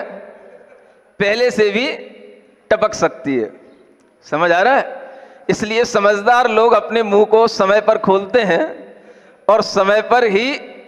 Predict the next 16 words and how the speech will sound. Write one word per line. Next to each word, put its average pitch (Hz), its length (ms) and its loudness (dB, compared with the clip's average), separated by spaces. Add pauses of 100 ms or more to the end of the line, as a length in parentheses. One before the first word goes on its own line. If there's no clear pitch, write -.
(140)
उस 220 180 2
लार 185 280 2
का 220 160 2
उपयोग 165 420 0
करते 147 320 0
हैं। - 680 -4
यही 220 300 0
समझदारी 180 600 0
की 180 140 0
बात 147 240 2
होती 117 280 -6
है। - 160 -10 (1080)
तो 247 140 4
इतना 220 380 0
आपके 233 680 0
अंदर 214 400 0